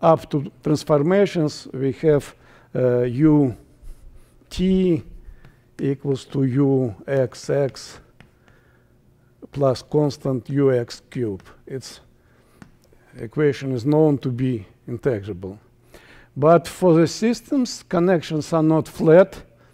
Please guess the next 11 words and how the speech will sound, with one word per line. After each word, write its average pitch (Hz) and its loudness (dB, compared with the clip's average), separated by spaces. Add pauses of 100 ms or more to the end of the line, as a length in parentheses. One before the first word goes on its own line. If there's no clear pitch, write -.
(120)
and 156 -2
we 160 4
have 185 2
a 156 6
real 185 6
geometry 143 2
here. 107 -6 (920)
And, 127 -6
uh, 135 -2
let 151 4
me, 143 0